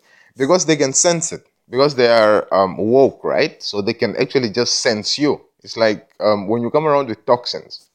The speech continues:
it's like you're, you're, you're fucked in your, in, you're fucked in your sleep. You understand me? So when you're fucked in your sleep, it's like, it, um, th-, there is that toxins that is in you that lets the people know that, that, that, um,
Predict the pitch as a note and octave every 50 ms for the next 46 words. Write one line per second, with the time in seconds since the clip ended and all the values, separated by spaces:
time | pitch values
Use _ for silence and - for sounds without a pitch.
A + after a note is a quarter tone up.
0 | _ _ _ - - A#2 A2 G#2+ F#2 A2 A2 G#2 - - - A2 F#2+ D#2+ A#2 A2+
1 | - - D3 C3+ - - G2+ G2+ G2+ G#2 G2+ G2+ G2 F#2+ - - E2 G2 F#2 F2
2 | - _ - - - _ _ - G#2+ G#2+ - - - C#3 - - - G#2+ G2+ G2
3 | F#2 - - C#3+ D3 - - _ _ _ - G2 G2+ F#2 F#2+ F#2+ - B2+ A#2 G#2+
4 | G2+ F#2 D#2 _ _ _ _ _ _ _ - A#2 B2 C3 D3 D3+ - G3 E3+ -
5 | - C#3+ D3 C#3+ C3 - - - D#3 D3 G#2+ - - _ - - A#2 - G#2 F2+
6 | E2+ E2 - - _ _ _ _ _ _ _ _ _ _ - D2 D#2 - - _
7 | - G2+ G2+ G2+ G2+ G2 G2 F#2+ - - F#2 F#2+ G#2 A2 - G#2+ A2 A#2+ A#2+ A#2+
8 | G#2+ - - - - A2 A#2+ C3+ D3 - - - - _ _ - C#3+ C#3+ - -
9 | - - A#2+ F2+ D#2+ - - - - _ _ _ _ _ _ _ _ _ _ _
10 | _ _ - F2+ G#2 A#2 G#2 - - - G2+ A2+ A#2 A#2+ B2 C3+ C#3 C3 G2+ -
11 | - _ _ _ _ _ _ _ _ - G#2+ - - G#2+ A2 A#2+ C#3 C3+ - -
12 | G#2+ G2 - - B2+ B2 - - G#2+ F#2+ F#2 G2+ A2 A2 G2+ - A1 - _ _
13 | _ _ _ _ _ _ - - - - F2 F#2+ E2+ F2+ F#2+ F2+ E2 E2+ F#2 F2+
14 | D2+ _ _ _ - - F#2 F#2 F#2 F#2 F2 D2+ -